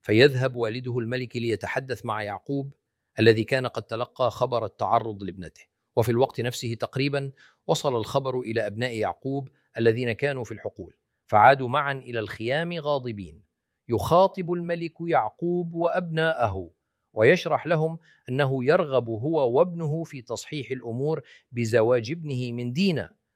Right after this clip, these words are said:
ومن ثم يتزاوج الشعبان ويصبحان شعبا واحدا في النهاية. هناك الكثير من الأمور التي يمكن أن نتوقف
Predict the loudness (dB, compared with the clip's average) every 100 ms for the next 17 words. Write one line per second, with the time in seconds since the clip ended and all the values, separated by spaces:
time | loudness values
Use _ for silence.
0 | _ _ -6 -4 -2 -2 -2 -4 -4 -6
1 | 0 0 0 -2 -6 -2 -2 0 -2 -2
2 | -6 -6 -10 -10 -6 -6 -6 -2 0 0
3 | -2 -6 -8 -8 -10 -10 -10 -10 -8 -8
4 | -10 -18 _ _ _ 2 4 6 2 -2
5 | -6 -8 -6 -6 -6 -8 -10 -10 -8 -10
6 | -8 -10 -10 -12 -10 -10 -10 -12 -12 -10
7 | -10 -6 0 0 0 -4 -6